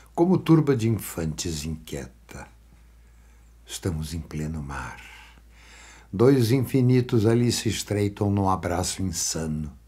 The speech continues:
Azuis, dourados, plácidos, sublimes. Qual dos dois é o céu? Qual o oceano?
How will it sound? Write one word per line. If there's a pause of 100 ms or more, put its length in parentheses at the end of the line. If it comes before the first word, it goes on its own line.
(440)
Azuis,
dourados, (120)
plácidos,
sublimes. (840)
Qual
dos
dois
é
o
céu? (800)
Qual
o
oceano?